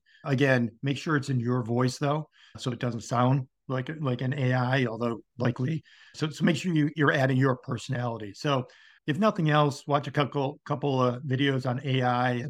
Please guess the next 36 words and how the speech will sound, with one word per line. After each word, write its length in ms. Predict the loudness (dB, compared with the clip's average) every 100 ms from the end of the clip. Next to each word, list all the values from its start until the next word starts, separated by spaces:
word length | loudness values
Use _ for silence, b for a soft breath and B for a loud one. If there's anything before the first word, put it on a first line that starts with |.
| -6
as 160 | -4 -2
it 40 |
relates 320 | 0 0 -2 -2
to 80 |
marketing, 500 | -2 -2 -2 -2 -2
and 80 | -2
I 60 | -4
think 200 | -4 -4
it'll 100 | -2
be, 220 | -2 -4 b b b
uh, 120 | -6 0
interesting. 760 | 2 4 4 2 0 -2 0 -2 b b _
I 120 | 2
like 200 | 4 4
to 80 | 2
think 260 | -2 -2 -2
A 180 | 2 4
I 340 | 4 4 2
is, 320 | 2 -2 -8 -10
is 380 | -8 -6 -10 -12 -6
more 260 | -2 -2
of 100 | -2
a, 200 | -4 -6 -10 b b -2
an 140 | -2
assistant 640 | -2 0 0 2 -2 -2 -4
intelligent 720 | -2 2 2 2 0 -2 -2
versus, 540 | -4 -4 -10 -12 -8
y-, 280 | -2 0 0
you 140 | 0
know, 200 | 2 2
it's, 140 | 0 -2
it's 220 | -6 -6 b b
helping 280 | 0 2 2
you 220 | 2 2
guide 440 | 2 0 0 -2 -4
versus, 640 | -4 -6 -6 -6 -6 -8